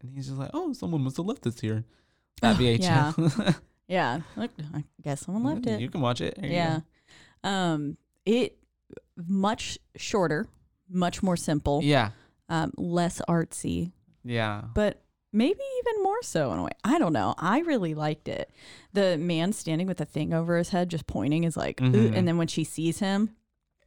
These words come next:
Speaker 1: Like, uh,
Speaker 2: later on,
Speaker 1: uh-huh,
Speaker 2: m-,
Speaker 1: like, in, in, in front of
Speaker 2: multiple
Speaker 1: things,
Speaker 2: times.
Speaker 1: yeah.
Speaker 2: Yeah. It was like, "Oh, okay." Um,
Speaker 1: It's like that would, that was the version of, like, how in the other film Rachel was dealing with, like, pulling shit out of her <laughs> throat
Speaker 2: Yeah,
Speaker 1: and, like,
Speaker 2: yeah.
Speaker 1: seeing things and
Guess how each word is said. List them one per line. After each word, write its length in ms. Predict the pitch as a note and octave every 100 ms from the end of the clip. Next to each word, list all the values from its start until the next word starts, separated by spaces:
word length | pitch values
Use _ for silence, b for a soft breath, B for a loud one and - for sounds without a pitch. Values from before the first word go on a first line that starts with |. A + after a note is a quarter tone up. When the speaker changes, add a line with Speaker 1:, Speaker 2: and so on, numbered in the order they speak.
| _
Speaker 1:
Like, 280 | C#3 B2+ B2
uh, 80 | -
Speaker 2:
later 280 | F3 D#3+ D3
on, 300 | D3+ D#3 F3
Speaker 1:
uh-huh, 280 | B2 B2+
Speaker 2:
m-, 60 | A#2+
Speaker 1:
like, 200 | A#2+ A#2
in, 120 | B2
in, 380 | - B2 A2+ A2 - -
in 160 | C3
front 240 | G3 C#4 C#4
of 60 | D#3+
Speaker 2:
multiple 40 |
Speaker 1:
things, 120 | B2 A#2+
Speaker 2:
times. 260 | D3 D3+
Speaker 1:
yeah. 300 | A#2+ G#2+ G#2
Speaker 2:
Yeah. 400 | E3+ E3+ E3+ D3+ D#3+ _ _
It 120 | F#3+
was 100 | F#3
like, 160 | E3+ -
"Oh, 160 | A3+ A#3+
okay." 300 | F3+ C3+ C3 - b b b b
Um, 500 | F#3 F3+ E3 C3 D3+ D3+ _ _ - B B B
Speaker 1:
It's 180 | C#3 C3+
like 200 | D3 D3+
that 200 | B2+ B2+
would, 220 | C#3 B2 -
that 180 | C#3 G#2+
was 140 | C3+
the 80 | B2
version 400 | A2+ A#2 G#2+ A2
of, 160 | A2 A2
like, 240 | G#2+ G2+
how 500 | - G#2 G#2 G2+ G2+
in 100 | -
the 160 | G#2+ G#2+
other 160 | G2+ G2+
film 260 | G#2+ G#2
Rachel 220 | G2+ -
was 140 | G2+ G#2
dealing 260 | G#2 G2+
with, 100 | G2
like, 160 | G2 F2+
pulling 220 | - G2+
shit 300 | G#2 - G#2+ -
out 140 | G2+
of 60 | G#2
her 160 | A2
<laughs> 0 |
throat 500 | A2 - - A2 G#2+
Speaker 2:
Yeah, 160 | F3+ D#3+
Speaker 1:
and, 160 | A2+
like, 120 | G#2+ F#2+
Speaker 2:
yeah. 40 |
Speaker 1:
seeing 400 | - - G#2+ G#2+
things 460 | - G#2 G#2 G2+ A2
and 240 | G#2+ A2+